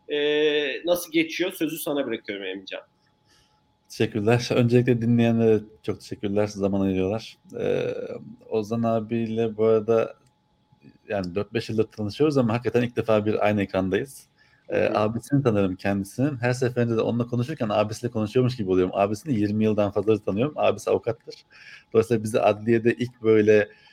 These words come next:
Speaker 2: şen şakrak bir şekilde karşılayan, e, muhabbet ettiğimiz kişi oydu. O, o kadar çok birbirlerine benziyorlar ki sanki hala onunla konuşuyormuş gibi hissediyorum. Bu arada Avşar abiyle zaten, e, hakikaten sağ olsun Mastercard, e, bizim için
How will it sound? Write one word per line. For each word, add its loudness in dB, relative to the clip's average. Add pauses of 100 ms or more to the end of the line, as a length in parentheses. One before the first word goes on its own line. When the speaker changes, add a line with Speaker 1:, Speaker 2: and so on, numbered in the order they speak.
(120)
Speaker 2:
şen 2
şakrak -2
bir -20
şekilde -4
karşılayan, 4
e, 2
muhabbet 0
ettiğimiz -6
kişi -2
oydu. 2 (560)
O, -4 (140)
o -10
kadar 2
çok -8
birbirlerine 0
benziyorlar 0
ki -2 (220)
sanki 0
hala 6
onunla 0
konuşuyormuş -2
gibi -4
hissediyorum. -4 (600)
Bu 4
arada 4
Avşar 2
abiyle 2
zaten, 2
e, 2
hakikaten -2
sağ 0
olsun -6
Mastercard, -6 (120)
e, -4
bizim -6
için -10